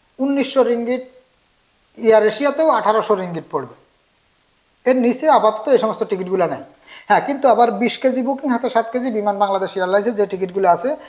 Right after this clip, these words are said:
সেগুলো আপনারা তেরোশো পঞ্চাশ, চোদ্দোশো, চোদ্দোশো পঞ্চাশ এর ভিতরে কিন্তু নিতে পারবেন।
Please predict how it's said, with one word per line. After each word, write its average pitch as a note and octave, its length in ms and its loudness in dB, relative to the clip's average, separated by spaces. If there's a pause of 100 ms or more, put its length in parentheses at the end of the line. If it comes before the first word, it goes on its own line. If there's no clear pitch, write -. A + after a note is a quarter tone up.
(160)
সেগুলো C4+ 320 0
আপনারা C4+ 240 2
তেরোশো G#3+ 380 0
পঞ্চাশ, G3+ 420 -2
চোদ্দোশো, F#3+ 480 -8
চোদ্দোশো F3+ 480 -10
পঞ্চাশ F#3+ 360 -2 (340)
এর C4+ 140 2
ভিতরে C4+ 300 -2
কিন্তু A3 180 0
নিতে F3 220 -4
পারবেন। C#3 280 0